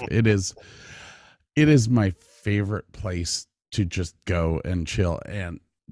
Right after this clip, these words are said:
Speaker 2: this leads us into the next segment. Uh, I, I told Burke, "I want you to sit back and think about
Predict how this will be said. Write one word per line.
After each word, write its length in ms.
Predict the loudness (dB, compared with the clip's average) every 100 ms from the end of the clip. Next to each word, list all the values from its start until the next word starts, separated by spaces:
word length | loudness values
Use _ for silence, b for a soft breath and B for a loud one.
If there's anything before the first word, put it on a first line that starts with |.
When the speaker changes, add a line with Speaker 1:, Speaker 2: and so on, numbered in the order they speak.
| -20 _
Speaker 2:
this 400 | -2 0 0 -4 -12 -10
leads 320 | 0 0 0 -2
us 240 | -2 -2
into 380 | -2 -4 -2 -4
the 120 | -4
next 340 | -4 -6 -10
segment. 520 | -4 -2 -2 -4 -6 -8 _ _ _ -2
Uh, 300 | -2 -2 -6 0
I, 380 | 0 0 -2 -2
I 20 |
told 280 | 2 0 2
Burke, 260 | 0 -2 -10 B B B B B B B _ _ _
"I 40 | -2
want 220 | -2 -2
you 60 | -4
to 60 |
sit 400 | -2 0 -2 _ 0
back 460 | 2 2 -2 -8 -4
and 280 | 0 0 0 2
think 560 | 4 4 -2 -12 -20 _ _
about 600 | 0 4 6 6 2 -2